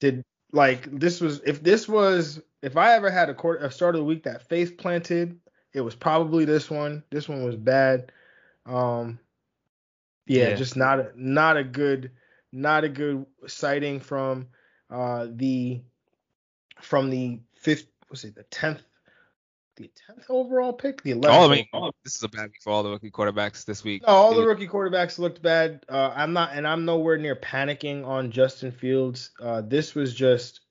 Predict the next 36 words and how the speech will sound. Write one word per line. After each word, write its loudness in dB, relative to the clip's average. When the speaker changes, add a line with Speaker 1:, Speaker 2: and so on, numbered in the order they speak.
Speaker 1:
not 0
a 0
good -2
outing. 0
I -6
think -6
he -6
only -4
had -6
six -8
completions -8
in -6
this -4
one -6
on -6
twenty -2
attempts. -4
Uh, 2
he 2
was 0
sacked -2
eight -4
times -4
in -2
this -2
game. -2
It 4
was 6
just -2
not, 0
overall 6
not 0
a -2
good 0
performance -2
here -2